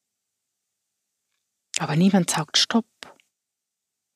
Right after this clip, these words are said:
Du kannst den schönsten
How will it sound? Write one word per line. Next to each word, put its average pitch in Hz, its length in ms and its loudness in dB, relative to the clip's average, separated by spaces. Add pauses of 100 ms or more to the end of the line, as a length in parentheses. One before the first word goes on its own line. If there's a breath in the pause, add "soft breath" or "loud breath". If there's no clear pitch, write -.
(3750)
Du 170 100 -4
kannst - 400 0
den 165 140 2
schönsten 175 680 4